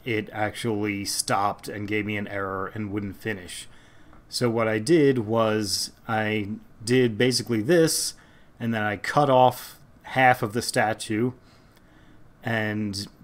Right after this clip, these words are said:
processed that, saved it out as a solid mesh with, it was watertight, and then I did the whole thing again and cut off and did the other half. And then I brought the two into three D Coat to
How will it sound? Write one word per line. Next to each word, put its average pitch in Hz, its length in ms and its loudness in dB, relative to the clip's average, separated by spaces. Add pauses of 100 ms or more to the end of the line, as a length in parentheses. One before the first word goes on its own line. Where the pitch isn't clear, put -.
(120)
processed 113 580 2
that, 170 480 2
saved 110 420 -2
it 104 120 -2
out 120 340 2
as 101 220 -6
a 101 120 -4
solid 104 540 0
mesh 151 580 -2
with, 101 120 -10
it 92 40 -14
was 117 120 -14
watertight, 143 640 0 (680)
and 113 160 -2
then 117 60 0
I 104 140 0
did 104 180 -4
the 104 60 -2
whole 131 160 2
thing 127 240 0
again 147 580 0 (400)
and 110 420 -4
cut 117 240 2
off 107 360 2
and 107 220 -8
did 107 240 0
the 110 180 -2
other 113 300 -2
half. 92 540 -8 (360)
And 113 220 -2
then 120 140 2
I 107 100 2
brought 120 300 0
the 123 80 0
two 120 440 2
into 117 460 0
three 113 300 -2
D 107 120 -2
Coat 101 460 -6 (440)
to 104 440 -4